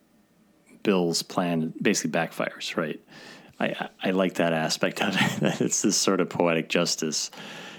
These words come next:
You know, he assumes, he overhears the doctor that he's gonna die, and,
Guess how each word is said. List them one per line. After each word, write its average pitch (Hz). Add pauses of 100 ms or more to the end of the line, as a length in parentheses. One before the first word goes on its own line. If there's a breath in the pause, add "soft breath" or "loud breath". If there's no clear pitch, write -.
(120)
You -
know, 82
he 90
assumes, 82 (220 loud breath)
he 107
overhears 90
the 85
doctor 80
that 78
he's -
gonna 76
die, 95
and, 80